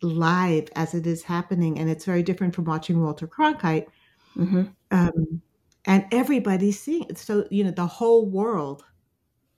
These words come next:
Speaker 1: is involved because the whole world is witnessing it, not just the two or three countries that are involved in it.
Speaker 2: Yep.
Speaker 1: That's huge.
Speaker 2: It
Speaker 1: That
Speaker 2: is
Speaker 1: is
Speaker 2: huge.
Speaker 1: huge.
Speaker 2: It is huge. Well,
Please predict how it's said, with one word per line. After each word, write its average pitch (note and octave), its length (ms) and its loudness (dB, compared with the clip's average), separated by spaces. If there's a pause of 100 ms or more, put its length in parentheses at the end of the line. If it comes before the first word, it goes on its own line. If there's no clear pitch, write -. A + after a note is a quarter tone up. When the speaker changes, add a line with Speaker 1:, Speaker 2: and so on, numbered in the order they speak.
(400)
Speaker 1:
is F3+ 160 -2
involved F3 680 0
because F3 320 -2
the F3+ 120 -2
whole G3+ 300 0 (120)
world F#3 400 0
is E3 160 -4
witnessing F#3 480 -4
it, D#3+ 140 -4
not F3 180 0
just E3+ 260 -6
the E3 60 -4 (180)
two F#3+ 160 0
or E3+ 60 2
three E3+ 160 0
countries F3 480 -2
that D3 140 -4
are D3+ 120 -2
involved D3+ 460 -6
in C#3+ 60 -10
it. C3 160 -12 (580)
Speaker 2:
Yep. F3 260 0 (960)
Speaker 1:
That's C4 240 4
huge. G3+ 480 -2 (540)
Speaker 2:
It G#3+ 120 4
Speaker 1:
That - 20 10
Speaker 2:
is A3+ 120 10
Speaker 1:
is A3 60 -2
Speaker 2:
huge. F3 360 2
Speaker 1:
huge. - 200 -20 (400)
Speaker 2:
It G#3+ 140 2
is G#3+ 180 2
huge. F3 260 -2
Well, F#3 120 2